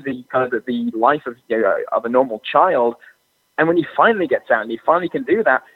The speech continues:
he gravitates towards worlds where you basically don't have to live with real world adult pressures, like, you know, the, the normal worries you would have about, you know,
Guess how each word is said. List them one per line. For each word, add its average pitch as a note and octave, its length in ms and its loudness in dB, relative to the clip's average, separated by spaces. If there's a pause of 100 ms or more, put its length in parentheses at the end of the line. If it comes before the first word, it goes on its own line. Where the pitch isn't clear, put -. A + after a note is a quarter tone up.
(100)
he F#3 120 -14
gravitates F#3+ 640 2 (100)
towards B2+ 380 0
worlds C#3+ 560 6 (420)
where C#3+ 280 6
you D3 300 -6
basically E3+ 500 0
don't D#3+ 200 2
have - 280 -6
to E3 80 -4
live D#3+ 380 0
with B2+ 120 -8
real C3+ 320 4
world C3+ 480 4 (120)
adult C#3+ 340 0
pressures, G2+ 540 0
like, C#3 360 0
you A#2 80 -6
know, G2 180 -6 (240)
the, C#3 160 -4
the D3 60 6
normal D3 300 2
worries B2+ 360 4
you B2 80 -2
would B2 100 2
have B2 280 0
about, A2+ 260 2
you G#2+ 80 -10
know, G#2+ 140 -6